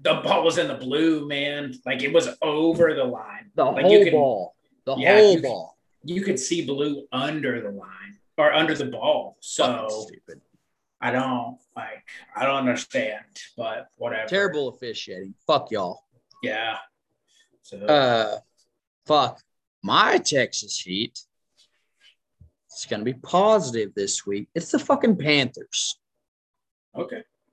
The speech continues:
Speaker 2: 'Cause they should be worried. Um, fuck, we're, Jesus Christ, it just popped up on the screen that we snapped a seven-game losing streak in primetime <laughs> games. Jesus.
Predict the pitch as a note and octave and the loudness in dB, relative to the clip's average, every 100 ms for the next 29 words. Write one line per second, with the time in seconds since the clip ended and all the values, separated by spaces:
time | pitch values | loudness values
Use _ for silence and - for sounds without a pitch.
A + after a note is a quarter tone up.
0 | _ _ _ _ _ C3+ B2 F#3+ G3 G3 | _ _ _ _ _ -4 4 4 4 2
1 | F#3+ F#3 E3 A2+ - _ _ _ _ _ | 4 8 8 6 0 _ _ _ _ _
2 | _ _ _ - A#2+ A#2+ A2 G#2 G2 F#2 | _ _ _ -4 0 0 0 -2 -8 -12
3 | _ _ _ _ _ _ _ _ _ _ | _ _ _ _ _ _ _ _ _ _
4 | _ _ _ _ _ _ _ B2+ A2 G#2 | _ _ _ _ _ _ _ 0 0 -2
5 | - F#2+ C#3 D#3 A#2+ G2+ - _ _ _ | -10 0 4 4 2 -2 -10 _ _ _
6 | _ _ _ _ _ _ _ _ _ A#3 | _ _ _ _ _ _ _ _ _ -4
7 | A#3 B2+ - - D#3+ D3+ B2 E3 F3 D#3+ | -4 -4 -6 -2 2 4 2 -4 -2 0
8 | D3+ - C#3+ B2+ - - C3+ B2+ A2 G#2+ | 0 0 -2 -2 -6 -4 -4 -4 -4 -8
9 | - B2+ C3+ - D#3 C#3 G2+ - C#3+ D#3+ | -8 -6 -4 -2 -2 -2 -4 -6 -4 -2
10 | C#3 C3 C#3 B2 A2+ - B2+ C#3 A#2+ G#2+ | -2 0 0 0 -4 -6 -2 -2 -4 -6
11 | - - A2+ A2+ - _ A#2+ A2 - - | -8 -6 -6 -6 -8 _ -8 -8 -6 -2
12 | C#3+ D3+ - E3+ D#3 D3+ - C3 D#3 D3 | 0 0 0 0 2 0 -4 -2 0 0
13 | C#3 C3+ - - _ _ _ _ _ - | -4 -6 -16 -20 _ _ _ _ _ -6
14 | F#3+ G#3+ G3 B2+ F2 - - | 0 4 4 2 -2 -8 -12